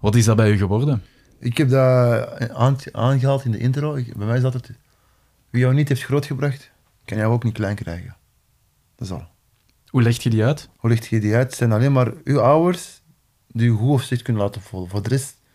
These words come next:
Speaker 2: mag je niemand anders laten gunnen dat ze jou slecht doen laten voelen. Dus je kunt alleen maar klein, ah, ze kunnen alleen, ze kunnen alle-, alleen jouw ouders kunnen jou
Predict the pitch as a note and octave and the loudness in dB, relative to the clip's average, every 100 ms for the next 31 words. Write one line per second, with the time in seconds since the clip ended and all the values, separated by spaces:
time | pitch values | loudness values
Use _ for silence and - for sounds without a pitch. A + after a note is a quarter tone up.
0 | _ _ _ _ _ A2 - A#2 C3+ B2+ | _ _ _ _ _ -4 2 2 2 0
1 | C#3+ C#3 B2+ B2 A2+ G2+ B2+ C3+ - _ | 0 0 0 -2 -2 0 0 0 -8 _
2 | _ _ _ _ _ _ _ - G#2+ - | _ _ _ _ _ _ _ -6 -6 -2
3 | G#2+ G2 F#2+ - _ _ _ _ _ _ | -2 -2 -6 -16 _ _ _ _ _ _
4 | - B2+ C3+ E3+ C3 A#2+ G#2 F#2+ F#2+ F2 | -8 -2 -2 0 0 0 -2 -4 -6 -8
5 | _ _ _ _ _ _ _ - A2+ A#2+ | _ _ _ _ _ _ _ -6 -4 -2
6 | B2 B2+ D3+ B2 - - B2+ D3+ D#3+ - | 0 2 2 0 -2 0 2 2 -2 -10
7 | _ _ _ _ _ A2+ G2 - A#2+ C3 | _ _ _ _ _ -6 -6 -6 2 4
8 | C#3+ D#3+ - A#2 A#2 D3+ C#3 C3 C3 C#3 | 6 4 2 0 2 4 4 4 4 2
9 | A#2 - C#3 F#3 D#3+ C3 C#3 D#3+ D#3+ - | 0 0 2 4 4 4 4 4 2 0
10 | D3+ C3+ B2 A#2 | 2 4 4 2